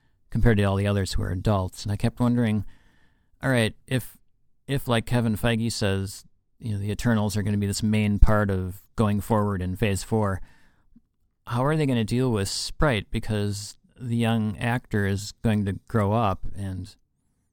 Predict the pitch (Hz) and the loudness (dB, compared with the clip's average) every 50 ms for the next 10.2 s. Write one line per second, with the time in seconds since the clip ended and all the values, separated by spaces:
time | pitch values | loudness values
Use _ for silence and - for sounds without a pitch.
0 | _ _ _ _ _ _ _ _ _ _ 139 135 131 131 131 123 - - 113 113 | _ _ _ _ _ _ _ _ _ _ -4 -2 0 2 2 2 2 2 2 2
1 | 110 - - _ _ _ _ _ _ _ _ _ _ _ _ _ - - 120 113 | 0 -2 -8 _ _ _ _ _ _ _ _ _ _ _ _ _ -8 -4 -2 -2
2 | 110 107 110 - - 123 - - 123 123 123 123 123 113 107 104 107 104 101 98 | -2 -4 -6 -6 -6 -4 -2 0 0 2 2 2 2 2 2 2 0 0 0 -2
3 | 98 - _ _ - 104 - 101 104 104 101 107 - _ _ _ _ - 101 95 | -4 -6 _ _ -6 -4 -4 -2 -4 -4 -4 -8 -12 _ _ _ _ -2 0 0
4 | 90 92 98 101 104 - - - - - _ - - 113 104 101 101 - - - | 0 -2 -2 -2 -4 -4 -6 -10 -18 -20 _ -4 0 2 2 2 2 0 -4 -4
5 | - 151 143 - - 113 107 101 95 92 - - - 92 85 90 - - - - | -2 -2 0 0 0 0 2 0 -2 -4 -6 -6 -6 -6 -6 -6 -8 -12 -18 -20
6 | - _ _ _ _ _ _ _ _ _ 156 156 170 170 - 110 101 117 - - | -20 _ _ _ _ _ _ _ _ _ -4 -2 0 2 4 4 4 2 0 -4
7 | - _ _ _ - - 123 120 - - 123 113 - - - - - - _ - | -10 _ _ _ -2 -2 0 0 0 0 0 0 -2 -6 -14 -20 -20 -16 _ -6
8 | 120 110 - 113 110 113 110 104 98 - - - 104 104 104 - 107 104 101 - | -6 -2 -2 -2 -2 -2 -2 -2 -4 -4 -6 -6 -6 -6 -6 -4 -6 -6 -4 -4
9 | 101 95 95 98 104 - - - 104 98 95 - - - - - - - _ _ | -2 -2 -2 -4 -6 -4 -2 -2 -2 -2 -2 -2 -2 -2 -2 -4 -8 -14 _ _
10 | - - 107 104 | -10 -6 -6 -6